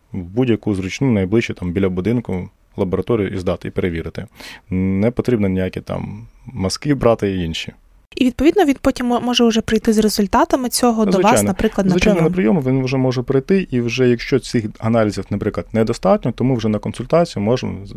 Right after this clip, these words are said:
Speaker 1: взяти ще додаткові, якщо нам вже потрібно. Тобто, е, ви розумієте, що можна здати стільки аналізів, скільки у вас з нами є грошей. Можливо, там ще й залишиться, е,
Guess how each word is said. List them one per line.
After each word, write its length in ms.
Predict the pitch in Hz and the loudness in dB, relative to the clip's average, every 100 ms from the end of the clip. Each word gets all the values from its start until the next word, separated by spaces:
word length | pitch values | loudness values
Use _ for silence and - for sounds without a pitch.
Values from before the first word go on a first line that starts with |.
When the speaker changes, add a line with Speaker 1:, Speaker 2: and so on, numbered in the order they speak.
| 107 | -8
Speaker 1:
взяти 320 | 95 127 - | 0 0 0
ще 200 | - - | -8 -4
додаткові, 460 | 101 92 90 - 90 | -2 -2 -2 -4 -4
якщо 220 | 90 - | -4 -2
нам 160 | 110 90 - | -2 -2 -8
вже 160 | 98 104 | -4 -2
потрібно. 440 | 92 - 90 - - - - | -2 -4 -6 -6 -14 -14 -14
Тобто, 300 | - - 233 - - - - 113 | -8 -2 -2 -2 -14 -20 -12 -2
е, 160 | 113 | 0
ви 100 | 113 | 2
розумієте, 400 | 135 139 165 - | 0 0 -2 -2
що 240 | - - 117 | -4 0 2
можна 300 | 131 139 120 | 2 0 0
здати 220 | 135 - | 0 -2
стільки 480 | - - 214 - 135 | -8 2 2 4 4
аналізів, 440 | 127 110 92 90 | 6 4 0 -8
скільки 360 | - 147 131 113 | -4 -4 -2 -4
у 180 | 113 | -2
вас 280 | 113 143 - | 2 2 2
з 120 | 104 | 0
нами 240 | 123 120 98 | 2 4 4
є 140 | 120 | 4
грошей. 380 | 107 113 - 101 | 4 2 2 2
Можливо, 280 | 104 104 123 | 2 2 2
там 180 | 117 110 | 4 2
ще 160 | - | 4
й 60 | 113 | 4
залишиться, 480 | 113 113 - 98 104 | 6 4 2 0 2
е, 500 | 104 104 104 104 | 4 6 6 6